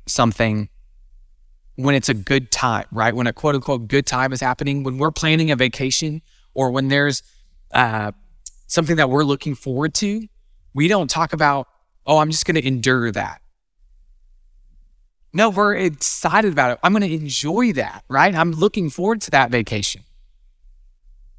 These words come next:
It's not, not something that I had, just have to endure. It's easy for me to do that.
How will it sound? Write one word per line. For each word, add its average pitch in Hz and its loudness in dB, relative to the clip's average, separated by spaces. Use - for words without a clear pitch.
It's 131 -4
not, 190 4
not 185 4
something 180 -2
that 156 2
I 139 4
had, 139 -2
just 127 -4
have 127 -4
to 127 0
endure. 113 0
It's 135 -4
easy 160 -2
for - -2
me 104 2
to 101 -6
do 92 -6
that. - -12